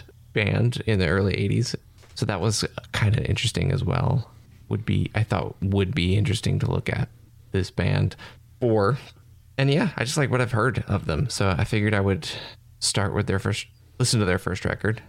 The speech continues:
I didn't start with their first record, but, uh, listen to it and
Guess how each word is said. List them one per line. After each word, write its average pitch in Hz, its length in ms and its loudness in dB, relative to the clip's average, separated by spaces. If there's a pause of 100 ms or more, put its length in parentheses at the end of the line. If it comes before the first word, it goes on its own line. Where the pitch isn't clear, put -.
(100)
I 101 100 2
didn't 107 200 0
start 117 220 0
with 82 120 -2
their - 80 -4
first - 240 -4
record, - 360 -4 (140)
but, 98 180 2
uh, - 260 0 (160)
listen 107 260 0
to - 160 -2
it 87 160 0
and - 340 0